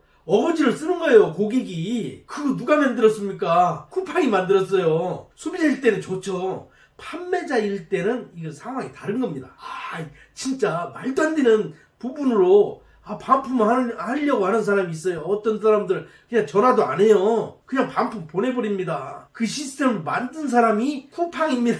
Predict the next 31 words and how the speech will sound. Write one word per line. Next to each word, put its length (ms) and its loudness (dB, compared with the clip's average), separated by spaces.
<laughs> 100 -20
그래서 300 -12
쿠팡 400 -2
제가 300 4
별로 260 4
안 180 -2
좋아해요. 600 -2
예, 220 2
근데 240 -8
이제 240 -6
판매가 840 -2
많이 280 -6
되는 300 0
부분은 440 2
스마트 400 -6
스토어, 640 2
쿠팡 480 -10
막 180 -2
이렇게 300 4
나오잖아요. 800 -4
근데 160 -10
건강식품은 1300 -2
이 60 -2
의외로 340 4
변수로, 480 -2
이것도 340 -6
나중에 340 -2
한번 280 -4
영상으로 460 -4
얘기할 340 -2
건데, 400 -6